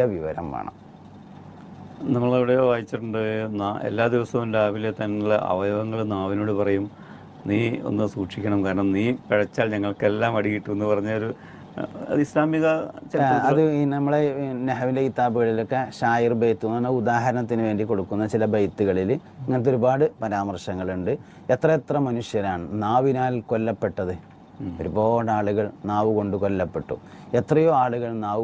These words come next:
Speaker 1: കൊണ്ട് രക്ഷപ്പെടുകയും ചെയ്തു. മനുഷ്യനെ കൊല്ലാനും മനുഷ്യനെ ജീവിപ്പിക്കാനും അവൻ്റെ നാവിന് കഴിയും.
Speaker 2: അപ്പോൾ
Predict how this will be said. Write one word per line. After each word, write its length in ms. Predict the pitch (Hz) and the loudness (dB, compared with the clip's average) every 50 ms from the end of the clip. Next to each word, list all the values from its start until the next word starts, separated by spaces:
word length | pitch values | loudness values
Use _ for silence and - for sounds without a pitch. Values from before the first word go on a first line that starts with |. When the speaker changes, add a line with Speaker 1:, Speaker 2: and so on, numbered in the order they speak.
| 110 | -2
Speaker 1:
കൊണ്ട് 160 | 110 104 104 101 90 95 | -2 -4 -4 -4 -4 -6
രക്ഷപ്പെടുകയും 680 | 92 - - 104 95 104 92 92 90 87 85 87 87 82 - 87 | -6 -8 -8 -8 -6 -4 -4 -2 -2 -2 -2 -4 -4 -4 -4 -4
ചെയ്തു. 200 | 82 76 69 - - - - - - - - - 95 | -4 -4 -6 -8 -10 -14 -20 -20 -20 -8 -2 0 2
മനുഷ്യനെ 420 | 98 104 101 - - 107 113 113 110 - - | 2 2 2 2 2 2 2 2 2 2 0
കൊല്ലാനും 500 | 117 107 104 110 117 120 120 123 131 139 143 123 | 2 2 4 4 2 2 2 2 0 0 0 -2
മനുഷ്യനെ 360 | 107 104 98 - 104 101 101 98 90 92 | -2 -4 -4 -4 -4 -2 -2 -2 -2 0
ജീവിപ്പിക്കാനും 720 | 107 113 120 113 117 107 101 - - 95 92 90 87 85 - - - - - - - | 0 0 0 0 -2 -4 -4 -4 -4 -4 -2 -4 -4 -6 -8 -12 -18 -20 -8 -4 -2
അവൻ്റെ 260 | 95 98 98 95 90 90 90 | 0 2 2 0 0 0 0
നാവിന് 360 | 90 87 85 87 90 87 85 82 - | 2 2 2 2 0 -2 -4 -4 -4
കഴിയും. 280 | 80 69 - 52 50 - - - - - - - - - - - - - - - - - - - - - - - | -6 -6 -6 -8 -10 -12 -16 -20 -20 -18 -18 -18 -18 -18 -18 -18 -18 -18 -18 -18 -18 -16 -16 -16 -14 -10 -4 -2
Speaker 2:
അപ്പോൾ 160 | 123 117 123 | 0 2 2